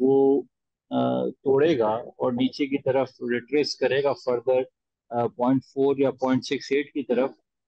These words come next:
इसका मतलब ये है कि वहां से अभी भी ट्रेंड के chances हैं कि further deep down जा सकता है वो। मगर जैसे कि इस सेटअप के अंदर अगर हम देखें, तो इसने अपने जो की level है, point,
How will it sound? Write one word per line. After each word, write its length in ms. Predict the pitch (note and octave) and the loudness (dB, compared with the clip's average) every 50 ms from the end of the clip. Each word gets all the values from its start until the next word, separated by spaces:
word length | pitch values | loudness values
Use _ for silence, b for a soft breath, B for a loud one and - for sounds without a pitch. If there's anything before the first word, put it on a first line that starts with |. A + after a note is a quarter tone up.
| _ - - | _ -16 -14
इसका 260 | - - - E3 D#3+ | -12 -6 -4 -4 -4
मतलब 380 | D3 D3+ - D3+ D#3 D3 C#3 | -4 -4 -6 -4 -4 -4 -2
ये 80 | D3 D3+ | -2 -2
है 60 | D3+ | -2
कि 300 | D#3 E3 E3+ E3 D#3+ - - _ _ _ _ _ - | -2 -2 -4 -4 -2 -4 -6 _ _ _ _ _ -8
वहां 300 | B3+ A#2+ - - D#3 D#3+ | -8 -6 -2 -2 -2 -2
से 220 | D#3 - - E3 | -2 -2 -2 -2
अभी 360 | E3 - - D3+ C3 D3 D#3 D#3 | -2 -2 -6 -6 -2 0 0 0
भी 280 | D3 D3+ E3 F#3 F#3+ - _ _ _ _ _ - | 0 -2 -4 -4 -6 -14 _ _ _ _ _ -4
ट्रेंड 240 | C#3+ C#3+ D3+ D#3 | -2 -2 -2 -4
के 160 | - - D#3 D3 | -4 -2 -4 -4
chances 720 | - _ - A#2 A#2 A#2 - - D3 D3 C3+ A#2+ - - - B2 | -4 _ -4 -4 -4 -4 -6 -4 -4 -4 -4 -4 -10 -12 -6 -2
हैं 300 | A#2+ B2+ C3+ D3+ E3+ F#3 | 0 0 0 0 -4 -8
कि 520 | - _ _ - C#3 C3+ C3+ C#3 C#3 - - _ _ _ _ _ _ _ _ _ _ _ _ _ _ _ _ _ - D3 | -14 _ _ -4 -2 0 2 2 2 0 -4 _ _ _ _ _ _ _ _ _ _ _ _ _ _ _ _ _ -6 -6
further 300 | C#3+ C#3 D3 D3 C#3 B2+ | -2 0 0 0 0 2
deep 180 | C3+ C#3 C3+ B2 A#2 | 0 0 0 0 0
down 240 | B2+ A#2+ B2 A#2 G#2+ | 0 2 2 0 0
जा 140 | G#2+ G#2 | -2 -4
सकता 380 | G2+ - - - - _ - A#2 | -4 -6 -8 -12 -14 _ -8 -6
है 80 | A2 - | -4 -4
वो। 180 | - C3+ - _ _ _ _ _ _ _ _ _ - | -4 -6 -10 _ _ _ _ _ _ _ _ _ 0
मगर 340 | C3 C#3 D3+ D#3+ D#3+ D3 - | 2 4 4 4 4 2 0
जैसे 280 | - B2+ B2+ - F3 | 0 0 0 0 0
कि 120 | E3 A#2 B2 - F#3+ | 0 0 0 0 0
इस 140 | - - | 0 0
सेटअप 260 | - D#3 D3 D3+ D#3+ D#3 | 0 0 0 0 -2 -2
के 160 | - - D#3+ | -2 -2 -2
अंदर 220 | D#3 D3 D#3 D#3 | -2 0 -2 -2
अगर 160 | D3 D#3 D3+ | 0 0 -2
हम 140 | D#3 D3 C#3+ | -2 -2 -2
देखें, 320 | C3+ C3+ C3+ - - F3+ E3+ | 0 -2 -2 -2 -4 -6 -6
तो 300 | - - E3 E3 - - - | -6 -6 -8 -8 -8 -10 -16
इसने 400 | C#3+ - - _ - F3 F#3 F3+ E3+ - - | -18 -18 -16 _ -8 -6 -6 -6 -6 -8 -10
अपने 420 | - C#3+ - _ E3 E3+ F3 F3+ E3+ - _ _ _ _ _ - | -10 -10 -10 _ -4 0 0 0 0 0 _ _ _ _ _ -20
जो 200 | C3+ C3+ D3 - | -14 -12 -10 -10
की 360 | - - - E3 F#3 F#3+ E3+ C#3 | -10 -8 -4 0 2 4 6 6
level 320 | B2+ B2+ C3 D#3+ E3+ D3 | 6 6 6 6 6 6
है, 120 | B2+ C3 | 6 4
point, 400 | B2 - - C3+ C3+ C#3 C#3 C#3 | 2 2 2 2 2 2 0 -4